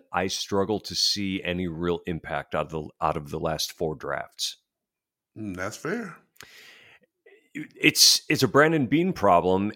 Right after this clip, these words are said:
Speaker 1: and I wonder if part of it has to do with the fact that Dan Morgan left for the Panthers.
Speaker 2: Yeah.
Speaker 1: He left a couple years ago, and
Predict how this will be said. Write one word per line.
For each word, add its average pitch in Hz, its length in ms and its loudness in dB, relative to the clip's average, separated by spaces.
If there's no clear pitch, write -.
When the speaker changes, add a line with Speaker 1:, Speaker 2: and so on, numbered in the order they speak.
Speaker 1:
and 104 440 2
I 92 160 0
wonder 117 520 2
if 110 260 -4
part 101 180 0
of 135 60 -6
it 123 140 -8
has 98 240 -2
to 95 100 -4
do 92 140 -2
with 98 100 -2
the 90 80 -6
fact 104 280 -2
that 87 400 0
Dan 98 260 0
Morgan 107 380 2
left 69 460 -8
for 87 140 -4
the 85 80 -4
Panthers. - 640 -4
Speaker 2:
Yeah. 160 280 -4
Speaker 1:
He 90 120 0
left 104 240 4
a - 40 -2
couple 104 300 -2
years 101 320 0
ago, 139 720 2
and 90 440 2